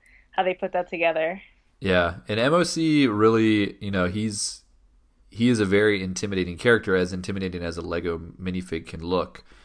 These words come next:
Speaker 2: Uh, but when you see his,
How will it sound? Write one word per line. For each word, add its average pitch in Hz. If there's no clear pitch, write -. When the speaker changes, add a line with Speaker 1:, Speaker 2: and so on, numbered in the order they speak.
Speaker 2:
Uh, 82
but 90
when 95
you 92
see 120
his, 92